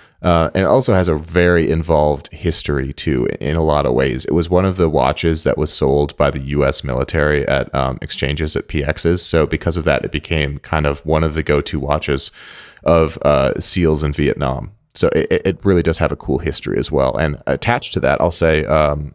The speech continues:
one of the picks I wanted to put forth as well was also a watch that was sold at U S P Xs in Vietnam, which is, uh, a Caravel or Bulova Devil Diver.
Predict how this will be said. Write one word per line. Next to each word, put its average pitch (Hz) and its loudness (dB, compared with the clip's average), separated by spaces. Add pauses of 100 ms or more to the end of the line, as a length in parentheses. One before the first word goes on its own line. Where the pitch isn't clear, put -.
(240)
one 92 2
of 90 0
the 82 2
picks - -6
I 80 2
wanted 76 -2
to 73 -2 (120)
put - -4
forth 78 0
as 76 -8
well 73 0 (360)
was 85 2
also 82 2 (240)
a 85 4
watch 73 2
that - -2
was - -4
sold 73 0
at 62 -4
U 67 -2
S 73 -2
P - -2
Xs - -6
in 76 -6
Vietnam, 65 -4
which 76 -2
is, 80 -2
uh, 73 2
a 76 0
Caravel 85 2
or 76 2
Bulova 73 0
Devil 73 0
Diver. 85 0